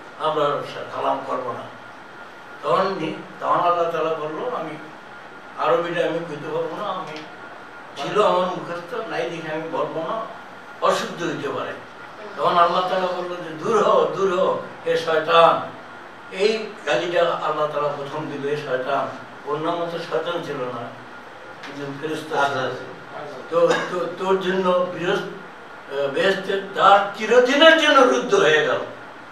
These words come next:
Speaker 1: তখন তারে বাইর করে দিল। সব ফেরেশতারা মধ্যে ছিল তার পক্ষে, যেই বাইর করে দিল, সব আস্তে করে বি-, বি-, বিট্রে করলো ওর লগে। কেউ এলো না,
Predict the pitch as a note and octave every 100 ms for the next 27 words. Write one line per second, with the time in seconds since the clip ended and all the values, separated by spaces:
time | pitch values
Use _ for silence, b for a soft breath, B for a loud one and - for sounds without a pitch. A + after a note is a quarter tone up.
0 | - - - - - D#3+ - C4 B3+ -
1 | - - - C3 C#3 C3+ B2+ B2+ C3 B2+
2 | B2 A#2+ - - - - - - - G3
3 | B3 D4+ D4 D4+ B3 B3 A#3+ B3+ B3 A#3
4 | G#3+ A3 F#3+ G3 F#3 F3 D#3+ D#3 - -
5 | - - - - - - - A3+ G#3+ G3
6 | F#3+ A3 A3+ A3+ C4 D4 - - - -
7 | - F3+ G3+ F#3+ D#3+ F3 F3 F3 E3+ -
8 | - - - - - F3 E3+ E3+ E3 F#3+
9 | G#3+ - E3+ - C3+ C3 B2 - - -
10 | - - - A3 A#3+ - E3 D#3 -